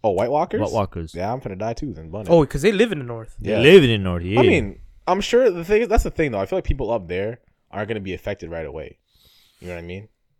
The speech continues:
Speaker 3: No, they get infected immediately.
Speaker 1: Well, I mean, yeah, but they're not gonna be affected by the, the outbreak of zombies
Speaker 3: Oh, no, no,
Speaker 1: as
Speaker 3: no.
Speaker 1: dra-, 'cause they got smaller towns. Everyone's
Speaker 3: Yeah,
Speaker 1: really
Speaker 3: yeah,
Speaker 1: far
Speaker 3: yeah, yeah.
Speaker 1: apart, and they all got straps. Like they, they, they
Speaker 2: That's
Speaker 1: strapped to the
Speaker 2: true,
Speaker 1: teeth
Speaker 2: yeah.
Speaker 1: up there. They be
Speaker 3: Yeah.
Speaker 1: hunting. They got snowmobiles and stuff. Like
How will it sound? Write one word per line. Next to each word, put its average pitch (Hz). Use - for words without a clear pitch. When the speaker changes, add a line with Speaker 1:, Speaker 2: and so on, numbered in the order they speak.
Speaker 3:
No, 156
they 190
get 214
infected 180
immediately. 139
Speaker 1:
Well, 139
I 127
mean, 123
yeah, 120
but 92
they're 107
not 113
gonna 120
be 104
affected 98
by 85
the, 73
the 87
outbreak 85
of 78
zombies 82
Speaker 3:
Oh, 202
no, 170
no, 131
Speaker 1:
as 101
Speaker 3:
no. -
Speaker 1:
dra-, -
'cause 147
they 196
got 196
smaller 120
towns. 95
Everyone's 113
Speaker 3:
Yeah, 135
Speaker 1:
really 123
Speaker 3:
yeah, 117
Speaker 1:
far 95
Speaker 3:
yeah, 85
yeah. -
Speaker 1:
apart, 87
and 131
they 139
all 123
got 95
straps. -
Like 82
they, 107
they, 202
they 98
Speaker 2:
That's 123
Speaker 1:
strapped 101
to 113
the 101
Speaker 2:
true, 90
Speaker 1:
teeth 92
Speaker 2:
yeah. 87
Speaker 1:
up 90
there. 80
They 117
be 95
Speaker 3:
Yeah. 92
Speaker 1:
hunting. 73
They 101
got 98
snowmobiles 104
and 95
stuff. 104
Like 80